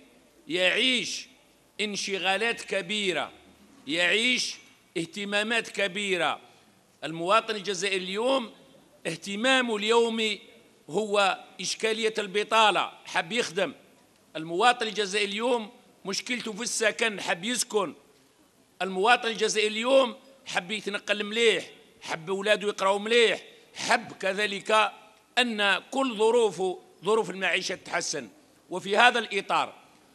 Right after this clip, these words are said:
وضع حزب تجمع أمل الجزائر تاج بطبيعة الحال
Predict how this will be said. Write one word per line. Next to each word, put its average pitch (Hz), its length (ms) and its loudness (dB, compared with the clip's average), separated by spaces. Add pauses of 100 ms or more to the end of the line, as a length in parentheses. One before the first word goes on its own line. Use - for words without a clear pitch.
(160)
وضع 202 460 6
حزب 202 320 -2
تجمع 202 540 -2
أمل 196 160 -2
الجزائر 185 440 -2
تاج 220 460 6 (1040)
بطبيعة 196 420 0
الحال 208 520 6